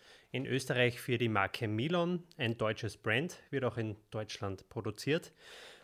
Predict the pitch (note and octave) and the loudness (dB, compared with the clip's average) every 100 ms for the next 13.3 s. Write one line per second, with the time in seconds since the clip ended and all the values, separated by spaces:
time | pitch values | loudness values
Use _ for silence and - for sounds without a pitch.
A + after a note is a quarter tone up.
0 | - B2+ D3+ F#3 E3 A2+ C3 F3+ - D3+ | 2 4 6 6 8 8 8 6 4 2
1 | - B2 B2 A2 - C#3 G3 - D#3+ - | 0 0 2 0 0 2 2 0 -10 -2
2 | C3+ B2+ C3+ - D#3 - A2+ A#2 - - | 0 2 0 -2 -4 0 2 2 -2 0
3 | G#2+ A#2 D#3+ - - F3 C3 B2 A#2+ C3 | 4 4 2 -6 -12 -4 2 4 4 2
4 | E3+ - - _ _ _ _ _ _ - | -2 -16 -20 _ _ _ _ _ _ -2
5 | B2+ B2+ A#2+ D3 B2 A#2+ - F#3 F#3 D#3+ | 0 2 0 0 0 0 -2 -4 -2 -4
6 | - C3+ C3+ - C3 - A#2+ - C3+ C3 | -2 -2 -2 -2 -4 0 -2 0 -2 -2
7 | C3 - - - _ _ B2 A#2 A2 G2+ | -4 -18 -20 -20 _ _ 2 4 2 -2
8 | B2 A2 C#3+ - E3+ C3+ A#2+ B2 - A#2 | 0 2 2 2 0 0 0 -2 -2 2
9 | A2 C3 C#3 C3+ C3+ A2+ G#2+ G#2+ E3 B2 | 4 6 4 2 2 0 0 -2 0 2
10 | E3 - F#3+ - E3 E3+ F3 E3+ D#3+ D3 | 2 0 -4 -4 -2 -2 -2 -2 -2 0
11 | D3 - - D3+ C3 C3 C3 C#3 C3+ C3+ | -2 -2 -6 -4 -2 -2 -2 0 0 0
12 | A#2 A#2 A#2+ B2 A#2+ - - - _ - | 2 2 4 2 -2 -8 -20 -20 _ -2
13 | C3 C3+ E3 | 0 0 -4